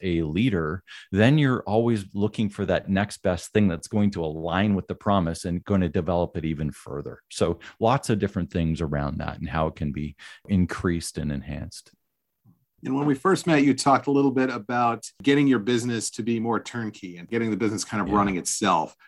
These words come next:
Speaker 2: I'm guessing the wheel of momentum gets you towards that place you want to be. What additional guidance or advice or even starting point could you share for leaders that want to get it going to the point where the business is essentially running itself?
Speaker 1: You know, Mike, I think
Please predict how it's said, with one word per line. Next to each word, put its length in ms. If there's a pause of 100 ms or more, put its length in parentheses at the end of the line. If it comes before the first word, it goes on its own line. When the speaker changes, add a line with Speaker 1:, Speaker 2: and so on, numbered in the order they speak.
Speaker 2:
I'm 140
guessing 240
the 80
wheel 140
of 80
momentum 340 (120)
gets 220
you 60
towards 400
that 140
place 280
you 80
want 200
to 40
be. 400 (460)
What 200
additional 420
guidance 540
or 340
advice 560
or 140
even 240
starting 420
point 260 (320)
could 140
you 80
share 300
for 160
leaders 500 (240)
that 180
want 300
to 380 (100)
get 140
it 100
going 280
to 60
the 60
point 240
where 80
the 80
business 340
is 120
essentially 500
running 320
itself? 460 (640)
Speaker 1:
You 120
know, 60
Mike, 200
I 100
think 240